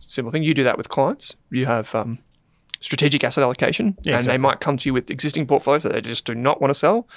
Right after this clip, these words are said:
Speaker 1: How do you manage that, for example? But what's your number one?
Speaker 2: My number one is think global. Where we tend to, uh, I
Speaker 1: Mm.
Speaker 2: don't know, so many clients and people we talk to tend to be too focused on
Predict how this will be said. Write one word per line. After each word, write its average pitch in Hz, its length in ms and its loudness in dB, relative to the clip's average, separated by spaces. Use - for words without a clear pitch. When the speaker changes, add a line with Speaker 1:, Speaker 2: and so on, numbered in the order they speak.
Speaker 1:
How 127 140 -10
do 127 60 -4
you 120 80 -2
manage 113 220 -6
that, 170 120 0
for - 80 -8
example? 190 300 -2
But 156 60 0
what's 160 160 4
your 151 120 4
number 127 200 0
one? 104 160 -4
Speaker 2:
My 147 120 2
number 143 140 2
one 131 140 2
is 120 200 -2
think 127 180 0
global. 131 460 -2
Where 117 300 0
we 113 160 -4
tend 113 280 -2
to, 101 60 -2
uh, 117 260 -6
I 120 40 0
Speaker 1:
Mm. 107 160 -2
Speaker 2:
don't 104 80 -8
know, 101 160 -6
so 127 180 -4
many 101 480 -6
clients 104 300 -8
and 131 80 -18
people 104 140 -8
we 98 60 -10
talk 101 180 -8
to 101 100 -12
tend 104 180 -10
to 110 80 -12
be 98 220 -16
too 98 180 -12
focused - 380 -10
on 101 220 -8